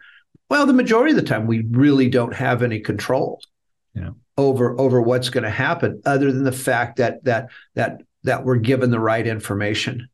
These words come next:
Speaker 2: Yeah.
Speaker 1: to
Speaker 2: 'Cause
Speaker 1: somebody.
Speaker 2: we can hand out the fentanyl test strips and the Narcan, and that, then that individual might have all of them. And as you've talked about, and, you know, I know that <laughs> disease of addiction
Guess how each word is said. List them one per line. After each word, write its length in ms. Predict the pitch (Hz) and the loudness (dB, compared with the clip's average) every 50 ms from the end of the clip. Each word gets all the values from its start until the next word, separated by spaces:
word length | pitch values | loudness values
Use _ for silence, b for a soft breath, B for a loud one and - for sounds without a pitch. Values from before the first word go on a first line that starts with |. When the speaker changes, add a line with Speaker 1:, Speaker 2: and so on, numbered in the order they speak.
| _ _ _ - | _ _ _ -2
Speaker 2:
Yeah. 220 | 107 101 104 110 - - _ _ _ _ | 0 0 0 -2 -4 -8 _ _ _ _
Speaker 1:
to 80 | - - | -4 -2
Speaker 2:
'Cause 100 | 113 107 | -2 -2
Speaker 1:
somebody. 400 | 107 117 113 113 104 - 127 123 - - _ - | -2 -4 -6 -6 -6 -6 -8 -8 -10 -14 _ -2
Speaker 2:
we 140 | 110 123 | 0 0
can 140 | 123 123 113 | 2 2 2
hand 280 | 110 117 127 135 131 123 | 2 2 2 2 2 2
out 300 | 123 123 127 123 - - _ _ _ | 2 0 0 -4 -6 -16 _ _ _
the 80 | - 107 | -6 -6
fentanyl 520 | - - 120 120 123 117 113 110 113 113 | -2 -2 -2 0 2 0 2 0 0 -2
test 280 | - - 120 117 117 - | 0 0 0 0 0 -2
strips 400 | - - 117 120 120 - - 117 | -2 0 0 0 0 -2 -2 0
and 100 | 110 110 | 2 2
the 60 | 110 | 4
Narcan, 600 | 107 110 110 113 117 - - 117 117 117 117 120 | 2 2 2 0 -2 -2 -2 0 2 2 4 4
and 140 | 107 101 104 | 4 2 2
that, 160 | 104 110 113 - - _ | 2 0 -2 -4 -10 _
then 300 | - 107 98 101 110 110 | -8 -6 -4 0 0 2
that 220 | 107 107 117 123 120 | 2 2 2 2 2
individual 520 | 113 120 123 113 113 127 127 123 127 131 | 2 2 2 2 2 2 2 2 4 4
might 180 | 139 143 143 123 | 4 4 2 2
have 260 | 117 135 143 139 135 | 2 0 0 2 2
all 160 | 135 127 120 | 2 0 0
of 80 | 117 113 | 0 0
them. 220 | 117 107 98 - _ _ _ _ _ _ _ _ _ _ _ _ _ _ _ _ _ _ _ | -2 -2 -2 -6 _ _ _ _ _ _ _ _ _ _ _ _ _ _ _ _ _ _ _
And 120 | - 101 | -4 -2
as 240 | 110 120 120 113 113 | 0 0 0 2 2
you've 400 | 120 123 123 123 113 113 - - - | 2 4 4 2 0 -2 -8 -10 -4
talked 320 | - 123 120 120 120 - | -2 0 0 0 -2 -4
about, 480 | 117 117 127 123 123 123 120 117 - - | -2 0 2 2 2 2 0 -2 -4 -6
and, 300 | 104 101 101 101 98 95 _ _ _ _ _ _ _ _ _ _ _ _ _ _ _ | -6 -6 -6 -8 -10 -12 _ _ _ _ _ _ _ _ _ _ _ _ _ _ _
you 180 | 113 101 107 101 | -10 -10 -6 -4
know, 240 | 101 101 104 107 98 | -4 -2 -2 0 0
I 180 | 95 117 120 | 0 0 2
know 380 | 113 110 110 113 120 110 113 - _ _ _ _ _ _ _ _ _ _ | 2 2 2 2 0 0 -4 -8 _ _ _ _ _ _ _ _ _ _
that 300 | 95 98 110 113 - - _ | -2 -2 -2 -2 -4 -8 _
<laughs> 100 | _ _ | _ _
disease 500 | - 127 123 - - 139 127 135 127 120 | -2 0 0 2 2 2 2 2 2 2
of 80 | 123 117 | 0 0
addiction 600 | 120 113 139 143 131 139 - - 139 120 113 | 0 0 0 -2 -2 -2 -2 0 2 0 0